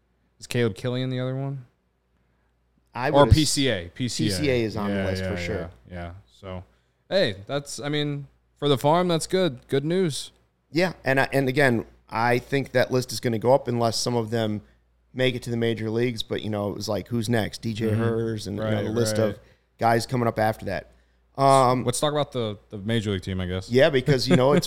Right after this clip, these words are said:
Speaker 2: it's
Speaker 1: <laughs> It's a
Speaker 2: rare
Speaker 1: good
Speaker 2: we get
Speaker 1: night,
Speaker 2: to t-,
Speaker 1: yeah.
Speaker 2: rare we get to talk about a win,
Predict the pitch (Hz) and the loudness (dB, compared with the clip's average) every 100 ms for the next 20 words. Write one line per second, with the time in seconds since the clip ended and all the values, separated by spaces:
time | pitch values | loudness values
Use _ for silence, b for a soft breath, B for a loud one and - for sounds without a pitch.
0 | - 135 110 127 135 165 160 214 127 110 | 2 2 4 6 8 8 6 4 2 -2
1 | - 143 139 165 160 151 123 147 151 143 | -4 2 4 6 2 -2 -2 0 0 2
2 | 147 139 147 156 143 151 | 4 4 4 2 2 0